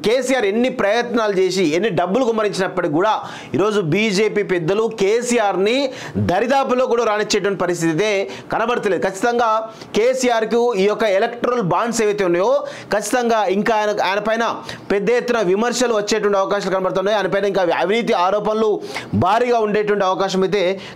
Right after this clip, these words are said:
కనబడతా ఉంది మిత్రులారా. So అందుకే మేము చెప్తా ఉన్నాం క్లియర్గా ఇక్కడ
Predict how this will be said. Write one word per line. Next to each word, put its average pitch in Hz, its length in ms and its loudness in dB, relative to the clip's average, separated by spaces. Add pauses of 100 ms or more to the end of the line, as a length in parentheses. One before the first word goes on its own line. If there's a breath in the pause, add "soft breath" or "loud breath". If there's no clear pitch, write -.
కనబడతా 208 380 0
ఉంది 180 160 0
మిత్రులారా. 135 400 0 (260 loud breath)
So 208 60 2
అందుకే 233 320 0
మేము 240 140 2
చెప్తా 220 260 0
ఉన్నాం 208 200 0
క్లియర్గా 196 500 0 (260 loud breath)
ఇక్కడ 208 480 2